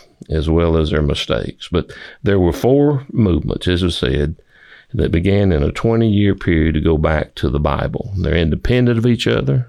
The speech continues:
don't know the other even exists, have no knowledge of the other. And I just think it's a very interesting thing. Those are the first two movements.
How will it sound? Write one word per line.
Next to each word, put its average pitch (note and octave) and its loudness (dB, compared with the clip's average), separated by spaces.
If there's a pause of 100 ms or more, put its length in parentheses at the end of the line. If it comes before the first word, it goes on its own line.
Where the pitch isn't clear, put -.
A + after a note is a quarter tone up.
don't - -2
know F2 2
the E2+ 0
other A#2+ 2 (180)
even G#2 2
exists, - -2 (180)
have E2+ 0
no F#2+ 2
knowledge D#2 0
of C#2 -2
the - -4
other. - -4 (600)
And E2 -2
I E2 0
just F2 0
think F2+ 0
it's C#2+ -4
a D#2 0
very E2+ 2
interesting D#2 -2
thing. - -4 (960)
Those D3+ 6
are G#2+ 6
the F2 4
first A#2+ 0
two F#2+ 4
movements. E2 0